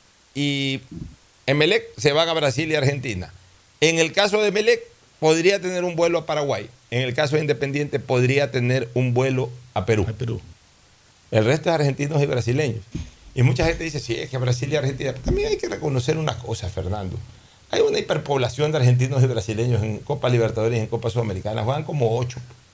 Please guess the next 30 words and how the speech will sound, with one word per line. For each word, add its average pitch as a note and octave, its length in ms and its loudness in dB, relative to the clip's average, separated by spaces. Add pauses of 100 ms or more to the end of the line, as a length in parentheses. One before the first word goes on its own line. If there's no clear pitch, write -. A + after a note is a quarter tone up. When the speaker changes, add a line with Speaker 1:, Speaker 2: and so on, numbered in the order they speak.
(880)
Speaker 1:
Entonces, D#3+ 220 -2
por D#3 140 4
más F#3+ 280 0
que, D#3+ 300 -4 (460)
por C#3+ 180 0
más F3+ 220 0
que, G3 120 -2
eh, B2 1000 -4
eh, A2 240 0 (360)
eh, A#2+ 540 0 (1000)
pueda F3 200 4
ocurrir F3 340 2
lo E3+ 100 -2
que C#3+ 60 -2
ocurra, D#3+ 520 -2 (220)
de D#3+ 160 -2
ocho F#3 320 2
brasileños E3 480 -2
siempre D#3 200 -2
te D3 100 -2
van E3 160 -6
a - 20 -8
quedar D#3 220 -4
cuatro D#3 320 -2
o B2+ 60 0
cinco D#3 380 -4
para C3 140 -4
la A#2 100 0
siguiente C3+ 360 -4
fase. - 400 -8